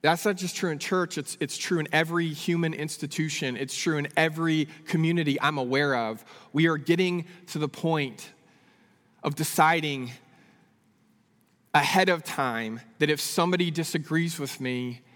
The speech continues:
they're my enemy. They're what's wrong with the world.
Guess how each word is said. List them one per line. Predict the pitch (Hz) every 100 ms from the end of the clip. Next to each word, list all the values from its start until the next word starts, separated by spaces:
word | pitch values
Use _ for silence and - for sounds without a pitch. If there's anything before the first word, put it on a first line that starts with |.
| -
they're | 143 147
my | 139 135
enemy. | 135 127 113 101 - _ _ _ _ _ _ _ _ _ _ _ _ _ _ _ _ -
They're | 127 160
what's | 165 160 -
wrong | 143 147 147 143
with | 139
the | 131
world. | 117 117 107 -